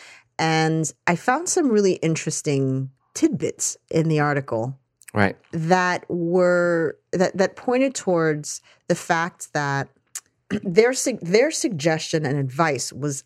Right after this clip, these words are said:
Speaker 1: not to submit to smaller festivals
Speaker 2: Okay.
Speaker 1: before your larger festivals,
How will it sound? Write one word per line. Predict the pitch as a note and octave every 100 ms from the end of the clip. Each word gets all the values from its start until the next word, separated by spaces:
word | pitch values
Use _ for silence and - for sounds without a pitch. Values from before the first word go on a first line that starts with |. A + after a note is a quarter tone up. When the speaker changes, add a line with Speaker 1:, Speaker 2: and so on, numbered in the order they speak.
| -
Speaker 1:
not | D3+ E3 F#3 C4+ - - _
to | - G#3
submit | - F3+ D#3 D#3 C#3+ - - -
to | - F#3+
smaller | - - F3+ E3+ F3 G3 G#3+
festivals | - D#3 - C#3+ - C2+ - - - _ - -
Speaker 2:
Okay. | G#2+ G#2 A#2 C3+
Speaker 1:
before | D3+ G#3+ - - C#4 C4+ D#3+ C3+ C3+ C#3 - _ -
your | F#3 F#3+
larger | F3 E3 E3 D#3+ D3
festivals, | C#3 C3 - C3 A#2 G#2+ G#2